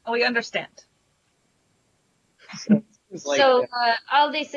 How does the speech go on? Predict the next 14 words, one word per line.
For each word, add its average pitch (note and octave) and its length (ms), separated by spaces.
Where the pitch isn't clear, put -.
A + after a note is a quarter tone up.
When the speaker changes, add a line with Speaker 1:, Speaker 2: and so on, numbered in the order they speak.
Speaker 3:
time, C4 300
we A3+ 100
thought, B3 320
uh, A#3+ 760
that A#3+ 200
it B3 140
was A#3+ 460
the B3 120
Holy C4 300
Roman A#3+ 340
Empire G#3 640
who G#3 220
was, G#3 340
uh, G3 460